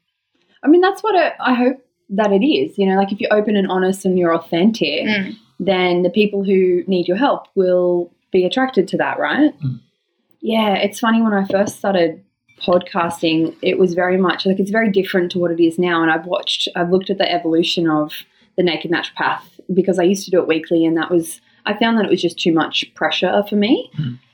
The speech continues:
Speaker 1: And then went to fortnightly, and then have had ups and downs even with that, um, as Sindra will attest to, <laughs> because she's emailing me going, "Where's the podcast for this fortnight?"
Speaker 2: <laughs>
Speaker 1: Um,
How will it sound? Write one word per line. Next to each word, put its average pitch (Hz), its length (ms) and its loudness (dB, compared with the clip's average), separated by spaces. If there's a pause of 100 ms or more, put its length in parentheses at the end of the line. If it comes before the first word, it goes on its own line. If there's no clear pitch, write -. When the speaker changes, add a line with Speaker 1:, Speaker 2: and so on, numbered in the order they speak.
(140)
Speaker 1:
And 190 200 2
then 170 440 0
went 180 180 0
to - 80 -8
fortnightly, 170 920 0
and 170 160 -2
then 160 260 0
have 165 420 -2
had 165 300 -2
ups - 260 -6
and 175 120 2
downs 180 360 0
even 165 260 2
with 160 180 -2
that, 160 400 -4
um, 160 280 2
as 175 160 -2
Sindra 160 560 0 (240)
will 170 260 2
attest 214 440 -4
to, 170 340 0 (220)
<laughs> - 240 -6
because 220 300 2
she's 247 220 2
emailing 190 400 0
me 185 100 2
going, 185 220 2
"Where's 254 220 2
the 277 80 2
podcast 262 720 0
for 214 60 -8
this 233 240 0
fortnight?" 320 840 0 (220)
Speaker 2:
<laughs> 277 240 -8
Speaker 1:
Um, 196 680 0